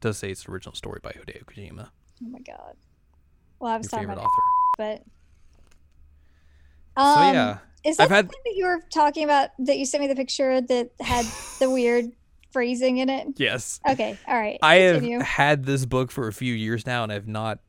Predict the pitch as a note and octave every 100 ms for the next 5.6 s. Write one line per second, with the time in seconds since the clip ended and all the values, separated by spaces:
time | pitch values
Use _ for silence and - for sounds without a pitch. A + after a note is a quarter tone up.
0 | _ - - A2 A2 G#2+ G2 G2 A#2 B2+
1 | - A#2 G#2+ A2 B2 A#2 - - C#3+ A#2
2 | B2+ A#2+ G#2 A2 G2+ - A#2 G#2+ G2+ G#2
3 | A2+ - G#2 G2+ G2+ G2+ F#2 F2 - -
4 | _ _ - G#2 G2 G2 A2 G2+ G2+ G#2+
5 | A2+ G2+ F2+ - - -